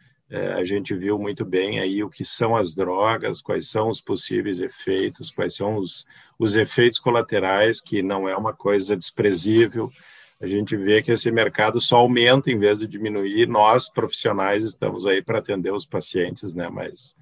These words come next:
eles realmente preferem, é, comprar as coisas eletronicamente, mais fácil, não ter contato com o médico e tudo mais.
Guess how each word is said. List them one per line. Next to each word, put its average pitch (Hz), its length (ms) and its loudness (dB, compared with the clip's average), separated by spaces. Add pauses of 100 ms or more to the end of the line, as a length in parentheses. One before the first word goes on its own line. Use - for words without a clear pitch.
(420)
eles 92 300 -2
realmente 101 580 0
preferem, 101 880 0 (480)
é, 92 280 -2
comprar 107 540 4
as 104 140 2
coisas 107 420 2
eletronicamente, 101 1200 -2
mais 90 300 -4
fácil, 104 540 0
não 90 120 -6
ter - 120 -16
contato 92 480 -10
com 107 100 -6
o 87 60 -6
médico 82 500 -6
e - 20 -14
tudo - 220 -16
mais. - 420 -18